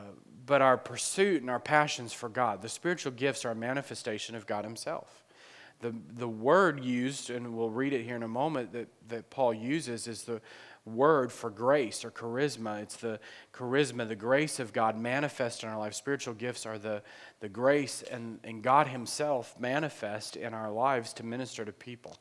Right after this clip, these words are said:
So those, that's spiritual gifts. Uh, number six,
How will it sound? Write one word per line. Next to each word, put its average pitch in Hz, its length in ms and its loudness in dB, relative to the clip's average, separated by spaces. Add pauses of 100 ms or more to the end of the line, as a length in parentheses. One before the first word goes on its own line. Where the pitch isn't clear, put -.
(440)
So 104 520 -6
those, 123 300 -2 (180)
that's 113 220 -6
spiritual 107 380 -8
gifts. - 260 -14 (600)
Uh, 123 180 4
number 139 220 0
six, - 580 0